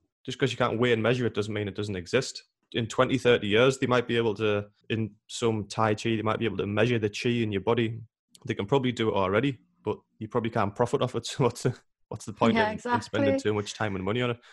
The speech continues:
Speaker 1: But it exists. And if you do these things and you feel it,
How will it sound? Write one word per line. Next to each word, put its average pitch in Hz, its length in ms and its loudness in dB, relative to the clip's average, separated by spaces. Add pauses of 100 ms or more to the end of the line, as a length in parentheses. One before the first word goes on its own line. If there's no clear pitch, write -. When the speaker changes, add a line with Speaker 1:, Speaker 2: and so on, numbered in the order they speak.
(220)
Speaker 1:
But 127 120 2
it 120 80 4
exists. 120 560 2
And 110 100 -2
if - 100 -6
you 110 80 -6
do 135 220 4
these 104 240 0
things 95 380 -4 (240)
and 110 120 -4
you 104 60 -4
feel 123 320 0
it, 90 160 -8